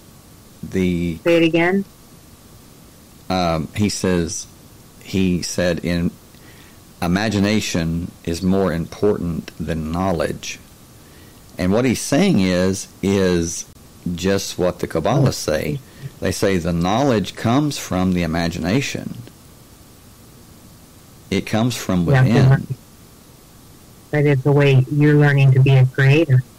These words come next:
Speaker 1: That's
Speaker 2: You're
Speaker 1: right.
Speaker 2: an architect.
Speaker 1: That, that's, that's right. And that's why that they say that, that, um, no rabbi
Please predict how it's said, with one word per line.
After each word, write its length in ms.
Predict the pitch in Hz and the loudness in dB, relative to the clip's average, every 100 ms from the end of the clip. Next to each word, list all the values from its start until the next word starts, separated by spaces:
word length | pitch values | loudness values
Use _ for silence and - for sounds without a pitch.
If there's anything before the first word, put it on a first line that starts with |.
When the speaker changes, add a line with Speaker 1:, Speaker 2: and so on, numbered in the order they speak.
| - - - - - | -20 -20 -20 -20 -8
Speaker 1:
That's 260 | 87 87 | -4 -2
Speaker 2:
You're 100 | 131 | 2
Speaker 1:
right. 200 | 135 139 131 | 4 6 6
Speaker 2:
an 0 | |
architect. 380 | 135 156 143 127 | 4 2 2 4
Speaker 1:
That, 280 | 123 - 78 | 2 0 -2
that's, 500 | 92 92 - - - - | -2 -2 -8 -12 -14 -8
that's 280 | 82 87 | -4 -4
right. 180 | 104 107 - | -2 -2 -2
And 120 | 85 | -2
that's 200 | 101 - | -2 -2
why 240 | 101 98 92 | -2 0 0
that 260 | 85 82 - - - - - | -2 -2 -4 -18 -20 -20 -16
they 160 | - 98 | -4 -4
say 400 | 95 104 98 90 | -2 -2 0 -2
that, 320 | 82 87 85 - - - - - - | -2 -4 -4 -10 -20 -20 -20 -20 -12
that, 280 | 92 90 87 | -4 -2 -2
um, 400 | 85 87 85 80 - | -4 -4 -4 -6 -4
no 640 | 92 104 113 120 117 113 - | 0 2 2 4 2 0 -2
rabbi 720 | 98 104 95 95 95 92 | -2 0 0 0 0 -2